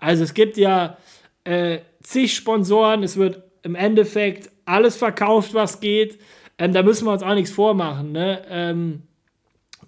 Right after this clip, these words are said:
dass, dass Gladbach auch, ähm, ja, hochkommerziell ist, so, das ist ja, das ist ja, da muss ich, muss ich euch ja nichts vom, nichts vom Pf-, äh, Pferd erzählen, so, das ist ja so.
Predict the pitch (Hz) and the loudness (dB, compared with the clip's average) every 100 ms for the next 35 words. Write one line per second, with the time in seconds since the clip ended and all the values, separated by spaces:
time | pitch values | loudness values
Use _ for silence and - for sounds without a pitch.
0 | - 160 165 - - - _ 175 170 - | -10 -6 -6 -10 -20 -20 _ -4 -4 -4
1 | - 320 208 196 180 190 190 - - 185 | -4 -2 -4 -4 -2 0 0 -2 -6 -4
2 | 180 175 165 147 175 151 139 _ _ - | -2 -4 -8 -4 -4 -6 -12 _ _ -20
3 | - - _ 190 226 220 214 202 165 196 | -20 -20 _ 4 4 4 0 0 0 0
4 | 226 220 160 185 170 160 156 202 202 175 | 2 0 -2 -2 0 0 -4 -2 0 0
5 | 156 139 156 190 202 196 175 165 190 190 | -2 -8 -4 -2 0 0 2 0 0 0
6 | 180 196 202 196 170 190 190 202 185 180 | 2 2 2 0 0 -2 -2 -4 -4 -6
7 | 185 190 190 - 190 175 170 202 185 175 | -8 -6 -6 -4 -6 -6 -6 -6 -6 -10
8 | 165 180 - 240 202 175 196 190 190 185 | -12 -8 -4 -2 -2 -4 -6 -6 -4 -4
9 | 190 165 185 196 196 165 139 139 131 | -4 -6 -8 -6 -4 -4 -6 -10 -10